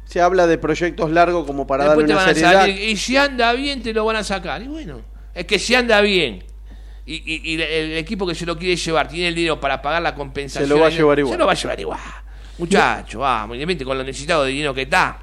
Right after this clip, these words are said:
Speaker 1: Bueno, por eso terminás vendiendo mal a jugadores por muy poca plata, porque tampoco. Hoy, ¿qué jugador es vendible Independiente?
Speaker 2: No, igual. No, pero <laughs>
Speaker 1: ¿Qué jugador es vendible?
Speaker 2: No, bueno, ahí está. ¿A quién le puede sacar dinero de los jugadores Independientes de hoy?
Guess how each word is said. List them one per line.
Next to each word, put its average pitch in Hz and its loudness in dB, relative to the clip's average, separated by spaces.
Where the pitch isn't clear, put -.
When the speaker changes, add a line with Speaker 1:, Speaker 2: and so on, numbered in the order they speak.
Speaker 1:
Bueno, - -10
por 139 -4
eso 185 0
terminás 156 2
vendiendo 156 2
mal 170 4
a - -12
jugadores 135 -2
por 113 -4
muy 143 -2
poca 143 -2
plata, 170 0
porque 120 -12
tampoco. 120 -12
Hoy, 175 2
¿qué 190 0
jugador 175 6
es 160 4
vendible 139 0
Independiente? 117 -8
Speaker 2:
No, 110 -4
igual. 98 -6
No, 151 -8
pero 104 -8
<laughs> 151 -6
Speaker 1:
¿Qué 247 0
jugador 185 4
es 160 6
vendible? 156 0
Speaker 2:
No, 127 -4
bueno, 120 -4
ahí 135 -6
está. 110 -4
¿A 120 -8
quién 165 -4
le 156 0
puede 139 -4
sacar 113 -4
dinero 107 -6
de 98 -6
los 98 -8
jugadores 104 -6
Independientes 98 -10
de 92 -8
hoy? 82 -12